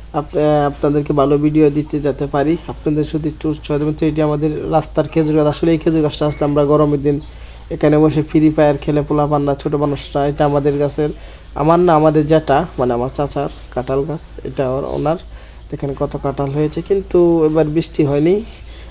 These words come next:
আগে কিন্তু এখন বৃষ্টি হয়েছে, যখন বৃষ্টি দরকার ছিল তখন হয় না। অনেক কাঁঠাল পড়ে গেছে খরানে, তীব্র খরানে, এবার অনেক খরান গেছে। ওই যে খেয়ারগুলো ভিজে গেছে ওই পাশে। এটা হলো আমাদের, আহ, এলাকার জমিন,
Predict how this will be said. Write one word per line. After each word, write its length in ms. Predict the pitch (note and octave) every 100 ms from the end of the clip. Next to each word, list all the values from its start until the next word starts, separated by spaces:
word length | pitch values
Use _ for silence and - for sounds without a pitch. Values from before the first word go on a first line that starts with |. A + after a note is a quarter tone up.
| -
আগে 300 | - D#3+ E3
কিন্তু 260 | F3+ D#3 D3+
এখন 260 | C#3+ D#3+
বৃষ্টি 320 | D#3+ D3+ -
হয়েছে, 360 | D3 D3 - F3+ - - C#3+
যখন 260 | C#3 D3+
বৃষ্টি 220 | D#3+ -
দরকার 260 | D#3 D3+ D#3+
ছিল 240 | - D#3+
তখন 320 | C#3+ C3+ C3+ C#3
হয় 160 | C#3
না। 160 | D#3 E3
অনেক 180 | D#3+ D#3
কাঁঠাল 260 | D#3+ D3+ D3+ D3
পড়ে 200 | D#3+ D#3
গেছে 220 | D#3 D3+
খরানে, 440 | - D#3+ D3+ D#3+ G#3 - - - - -
তীব্র 280 | D#3 D3+ D3+
খরানে, 440 | D#3+ D#3 D3+ F#3 - - -
এবার 240 | D3 D3+
অনেক 200 | D3 D3+
খরান 300 | - D#3 D3+
গেছে। 220 | D3+ C#3+
ওই 60 | D#3
যে 100 | D#3+
খেয়ারগুলো 520 | D#3 D#3 D3 D3 D3+
ভিজে 280 | C#3 C#3+ C#3+
গেছে 300 | C#3+ C3+ E3+ - - - - - -
ওই 100 | D#3 D#3+
পাশে। 200 | C#3 D#3+
এটা 140 | E3
হলো 140 | E3
আমাদের, 380 | D#3 D3+ D3 D#3+
আহ, 540 | D#3 - - D#3 D3 C#3+
এলাকার 360 | D3+ D#3 D3+
জমিন, 340 | D#3 D#3+ D#3+